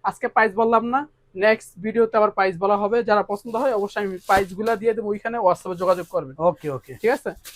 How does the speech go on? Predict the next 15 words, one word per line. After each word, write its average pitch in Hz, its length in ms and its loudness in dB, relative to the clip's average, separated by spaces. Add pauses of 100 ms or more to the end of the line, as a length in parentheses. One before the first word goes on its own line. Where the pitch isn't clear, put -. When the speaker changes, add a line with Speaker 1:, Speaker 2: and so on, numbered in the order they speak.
Speaker 1:
তো 214 60 -2
আজকে 220 360 0
কিন্তু 254 160 -6
আমাদের 240 280 0
মেইন 226 340 -4
ভিডিও 233 240 -4
হচ্ছে 240 200 -8
ইয়ারফোর্স 220 480 -4
নিয়ে। 165 180 -8 (100)
ইয়ারফোর্স 214 400 0
কিন্তু 240 180 -10
ধামাকা 202 360 0
ডিসকাউন্ট 196 400 -6
Speaker 2:
প্রায় 226 120 8
Speaker 1:
থাকবে। 147 200 -6